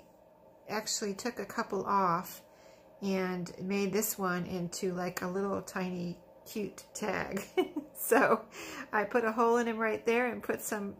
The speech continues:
fabric here, and I thought he turned out super cute. Just trying to use up my Christmas stash and, uh, you know, trying to think of, you know, something different that I haven't seen. So that was something different that I thought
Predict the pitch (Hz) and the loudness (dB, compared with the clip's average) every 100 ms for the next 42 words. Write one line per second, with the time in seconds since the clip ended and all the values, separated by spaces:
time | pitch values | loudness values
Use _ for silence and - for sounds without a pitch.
0 | - - 220 208 220 214 - 233 226 196 | -16 2 6 6 4 -4 -4 -4 -2 -4
1 | 196 208 202 208 - 214 202 208 - - | -2 -2 -2 -4 -8 -6 -4 -4 -4 -8
2 | - 190 - 208 226 302 - - - - | -6 -8 -8 -6 -6 -8 -18 -20 -20 -20
3 | - - - - - 226 - 240 220 208 | -20 -20 -20 -16 -4 -4 0 0 2 0
4 | 196 208 220 196 196 190 226 220 214 214 | 0 0 0 0 -2 -2 -4 -4 -4 -4
5 | - 214 214 233 208 208 202 196 208 190 | 0 2 4 2 -2 -2 -2 -2 0 2
6 | 196 202 - - - - - 220 196 202 | 0 -2 -10 -20 -20 -20 -4 -2 0 0
7 | 226 - - - - 294 269 254 254 247 | -2 -6 -20 -20 -2 4 6 6 2 0
8 | 240 233 220 - - - 262 220 202 202 | 0 0 -2 -6 -14 -6 -2 0 -2 -6
9 | - - 233 226 226 208 202 190 202 226 | -10 -2 -2 0 -2 -2 -2 -4 -4 -4
10 | 247 - - 196 180 185 190 190 180 - | -4 -10 -10 -4 -2 -2 -4 -4 -4 -6
11 | 196 180 190 220 214 185 185 - 185 196 | -4 -4 -4 -4 -2 -2 -2 -2 -2 -2
12 | 196 - 190 185 190 180 185 190 226 240 | -2 0 -2 -4 -6 -6 -6 -6 -8 -6
13 | 185 196 190 - - - | -6 -6 -6 -8 -8 -10